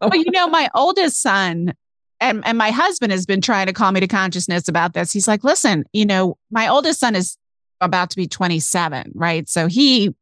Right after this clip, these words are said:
you know, he was much older than the two younger ones. Jackson and, and Sammy was fourteen months older. But they were still really little when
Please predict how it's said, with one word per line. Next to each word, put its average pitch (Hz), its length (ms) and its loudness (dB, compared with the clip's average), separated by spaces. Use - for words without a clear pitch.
you 185 120 0
know, 175 140 2
he 214 160 4
was 180 160 4
much 208 300 4
older 175 320 2
than 170 160 2
the 170 60 2
two 175 280 0
younger 170 360 0
ones. 151 440 -2
Jackson 175 540 -2
and, 139 240 -4
and 170 220 0
Sammy 185 340 0
was 165 140 -2
fourteen 175 380 -2
months 175 260 0
older. 175 360 0
But 214 260 0
they 233 200 2
were 339 120 2
still 233 300 0
really 190 280 0
little 175 500 2
when 170 340 0